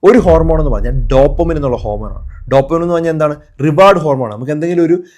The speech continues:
ഏഹ്, ഗിഫ്റ്റ് കിട്ടുന്ന സമയത്തോ അല്ലെങ്കിൽ നമുക്കൊരു റിവാർഡ് കിട്ടുവാണ്, നമ്മൾ എന്തെങ്കിലും ഒരു കാര്യം ചെയ്തിട്ട് നമ്മൾ കിട്ടുന്ന ഒരു ഹോർമോണാണ് നമ്മൾ ഡോപ്പമിൻ എന്ന് പറയുന്നത്. രണ്ടാമത്തെ ഹോർമോണാണ് എന്താണ്? സെറട്ടോണിൻ എന്ന് പറയുന്നത്. ഇത് മൂഡ് സ്റ്റെബിലൈസറാണ്, നമ്മുടെ മൂഡിനെ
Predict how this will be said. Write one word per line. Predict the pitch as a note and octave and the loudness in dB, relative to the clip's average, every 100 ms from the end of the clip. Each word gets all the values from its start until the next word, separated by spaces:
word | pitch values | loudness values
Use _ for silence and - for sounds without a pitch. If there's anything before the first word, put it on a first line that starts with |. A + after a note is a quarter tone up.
| _ - | _ -4
ഏഹ്, | C#3 C3 C#3 | -2 -4 -8
ഗിഫ്റ്റ് | C3 D3 D3+ F#3 | -4 -4 -2 -4
കിട്ടുന്ന | C#3+ C#3 C#3 | -2 -2 -6
സമയത്തോ | C3+ A#2 A2+ | -6 -10 -4
അല്ലെങ്കിൽ | C3 C#3+ D#3+ | -4 -2 -4
നമുക്കൊരു | E3 F3 F3 C#3+ | -4 -2 -2 0
റിവാർഡ് | D3+ G3+ F#3+ | 4 6 4
കിട്ടുവാണ്, | C#3+ A#2+ G#2+ | 0 -4 -8
നമ്മൾ | B2 | -8
എന്തെങ്കിലും | C3+ C#3 C3+ | -4 -4 -2
ഒരു | C#3 | 0
കാര്യം | C#3 D3 | 2 0
ചെയ്തിട്ട് | C#3 C#3 D3 E3+ A3+ _ _ D3 | -2 -2 -2 -6 -8 _ _ -6
നമ്മൾ | D#3 F3+ | -4 -4
കിട്ടുന്ന | F3+ C#3+ F3+ F3+ | -4 -2 0 0
ഒരു | F3 | 0
ഹോർമോണാണ് | D#3 C3+ D#3 F3+ F#3+ D#3 B2 F3+ _ _ - | -2 0 0 0 -2 -4 -6 -12 _ _ -10
നമ്മൾ | C3 F3 - _ _ - B2 | -6 -6 -10 _ _ -12 0
ഡോപ്പമിൻ | D3 D#3+ E3+ E3+ | 4 4 4 0
എന്ന് | D3 | 0
പറയുന്നത്. | A#2+ G2 F2+ _ C#3+ | -2 -6 -12 _ -4
രണ്ടാമത്തെ | F3 A3+ A#3+ A#3+ | 0 2 2 0
ഹോർമോണാണ് | F#3 F3 E3+ E3+ B2+ A2+ F#3 _ - | -2 -4 -4 -4 -6 -8 -12 _ -12
എന്താണ്? | C#3 - - - - - | -4 0 0 0 -2 -2
സെറട്ടോണിൻ | - F3 F#3 G#3 G3+ | 2 2 2 2 2
എന്ന് | F3+ C#3+ | 2 0
പറയുന്നത്. | A2 G2+ - | -2 -4 -8
ഇത് | G#3+ | -4
മൂഡ് | G3+ F#3 A#3+ | 2 4 4
സ്റ്റെബിലൈസറാണ്, | G#3 F3 D3+ D#3 C#3+ A2 | 2 0 2 2 0 -8
നമ്മുടെ | A2+ C#3 | -6 -6
മൂഡിനെ | D3+ D#3 F3 E3+ F3+ | -4 0 0 0 -2